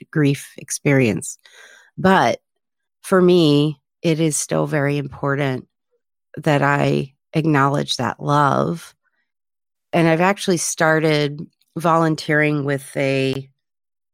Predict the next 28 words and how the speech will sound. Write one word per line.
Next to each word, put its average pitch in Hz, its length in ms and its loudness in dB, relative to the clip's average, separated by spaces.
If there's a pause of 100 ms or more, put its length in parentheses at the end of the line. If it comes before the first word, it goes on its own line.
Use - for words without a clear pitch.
a 151 180 -4
dog 156 400 2
rescue, 135 500 -2
just 131 300 -8
transport, 143 800 -4
transporting 147 720 0
dogs 131 600 -2 (200)
in 147 140 -2
my 143 140 2
car 135 340 0
from, 131 420 -4 (460)
you 151 140 -4
know, 127 360 -2
one 135 420 -2
place 135 400 -2
to 135 200 -2
another, 127 520 -2 (220)
maybe 135 220 -6
to - 120 -6
another 131 300 0
<laughs> - 120 -6
car, 143 300 4
where 147 160 -2 (220)
these, 165 360 -10 (120)
these 139 160 -6
dogs 147 420 0
on 127 100 0
their 135 200 -2